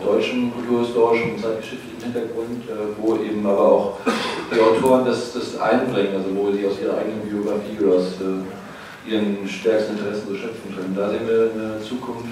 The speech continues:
aber es wird eben schwieriger in dem Markt und wir können nicht bieten, wenn, äh, äh, ein Literaturverlag, äh, eine Lizenz haben will, dann, äh, also können natürlich nicht über fünfstellige Summen oder sechsstellige Summen verfügen, was zum Teil jetzt schon Thema ist,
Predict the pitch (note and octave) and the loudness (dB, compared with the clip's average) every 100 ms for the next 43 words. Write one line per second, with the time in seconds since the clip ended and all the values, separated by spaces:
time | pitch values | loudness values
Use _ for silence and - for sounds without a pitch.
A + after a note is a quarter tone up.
0 | G2+ G2 G2 G2 - G#2+ - - B2 - | -2 0 0 -2 -8 -10 -10 -8 -4 -2
1 | - G2 A#2 C3 C3 C3+ C3+ B2+ - - | -4 0 0 2 0 -2 -2 0 0 -2
2 | G#2 G2+ A2+ G#2 G#2 A#2+ - - C3+ B2+ | -4 -6 -4 -4 -2 -2 -2 -6 -6 -4
3 | A#2+ A#2 A2+ A2 A2 G#2+ G#2+ G#2+ G#2+ G2 | -6 -4 -6 -6 -6 -6 -6 -4 -4 -2
4 | G2 G2 G2+ G2+ - - - - - - | 0 0 -2 -6 -12 -16 -18 -18 -18 -12
5 | G#2 G#2 G2+ F#2+ F#2 A2+ A2 G#2+ G#2+ G#2+ | -6 -2 0 0 0 -2 0 2 2 0
6 | G#2 G2+ G2+ G2+ F#2+ G2+ G2+ G2+ G#2+ A2 | -2 -2 -2 -2 -4 -4 -6 -6 -6 -6
7 | A2+ G#2+ G#2+ G#2 G#2 G#2 G2+ F#2+ F#2+ F#2+ | -4 -4 -4 -6 -2 -2 -2 -4 -4 -4
8 | F#2+ F#2+ F#2 - - F2+ E2+ F#2+ G2 G2 | -4 -2 -4 -4 -8 -8 -8 -8 -6 -4
9 | G2 F#2+ - F#2+ F#2+ F#2+ - - - G2+ | -4 -4 -4 -2 -2 -2 -4 -8 -6 -4
10 | G2 G2+ F#2+ F#2+ A2 A2+ G#2+ G2+ G2 - | -2 -2 -4 -4 -6 -8 -4 -4 -4 -6
11 | G2+ G2+ G2+ A#2 A#2+ - A#2+ A2+ A2 G#2 | -4 -4 -4 -8 -8 -8 -8 -10 -8 -8
12 | G#2 G#2 G#2 G#2 G2 G2+ - G2+ - - | -8 -8 -6 -2 -2 -2 -4 -6 -6 -4
13 | - - - - | -2 -4 -6 -10